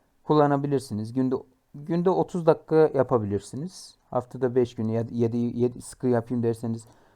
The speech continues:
e, her gün mesela bunu bitirmeye çalışabilirsiniz. Gramerinize katkı oluyor mu? Kesinlikle oluyor. Writing'inize bir katkısı oluyor. E, hem bir şeyler yapabildiğinizi gördüğünüz için mutlu oluyorsunuz. Tabii ki biraz daha profesyonelleştirilebilir.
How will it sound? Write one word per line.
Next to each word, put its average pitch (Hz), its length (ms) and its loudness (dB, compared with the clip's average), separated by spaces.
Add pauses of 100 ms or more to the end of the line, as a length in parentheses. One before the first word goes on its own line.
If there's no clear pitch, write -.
(160)
e, 110 300 2
her 135 160 2
gün 123 340 -4 (160)
mesela 117 260 -4
bunu 139 180 -2
bitirmeye 120 420 -2
çalışabilirsiniz. 120 880 -4 (400)
Gramerinize 143 520 6
katkı 139 380 -2
oluyor 127 220 2
mu? 117 140 -4
Kesinlikle 113 500 -4
oluyor. 104 260 -4 (200)
Writing'inize 110 760 2 (100)
bir 117 180 -2 (140)
katkısı - 440 -8
oluyor. 98 300 -4 (640)
E, 120 240 2
hem 143 160 0
bir 131 60 -4
şeyler 135 260 2
yapabildiğinizi 127 680 0
gördüğünüz 120 320 0
için - 160 -8
mutlu 117 220 -4
oluyorsunuz. 117 540 -4
Tabii 156 260 0
ki 165 120 -10
biraz 170 280 6
daha 156 120 6
profesyonelleştirilebilir. 143 1500 -2